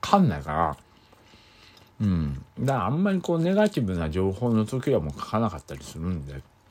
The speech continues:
ね、嫌じゃないですか。美味しくないとか書かれるのも嫌やし。うん。で、自分に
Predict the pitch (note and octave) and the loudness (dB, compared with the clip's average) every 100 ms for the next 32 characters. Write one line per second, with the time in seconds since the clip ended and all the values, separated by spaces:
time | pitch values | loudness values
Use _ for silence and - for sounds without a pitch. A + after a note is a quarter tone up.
0 | _ _ _ _ _ _ - - - _ | _ _ _ _ _ _ -20 -20 -20 _
1 | - - _ - - - - - A#2 D#2+ | -20 -20 _ -20 -20 -20 -18 -4 -2 4
2 | E3+ D4 A#2+ F2 - D2+ - - _ _ | 4 6 4 4 -4 -8 -10 -18 _ _
3 | _ _ _ _ _ - _ _ _ _ | _ _ _ _ _ -20 _ _ _ _
4 | _ _ _ _ - - D#2+ - F2 D2+ | _ _ _ _ -20 -10 -8 -6 -6 -6
5 | - - - - - D#2 C#2 C2+ C2+ D2+ | -10 -16 -16 -10 -4 -4 -4 -10 -12 -10
6 | D2+ C#2 - E2 C#2+ - _ _ - - | -10 -10 -10 -8 -8 -12 _ _ -20 -20
7 | - - - D2+ C#2 C#2+ D#2 D2+ F2 D3+ | -20 -20 -10 -8 -8 -6 -6 -2 0 2
8 | B3 A#3 A#3 A3+ | 4 6 6 6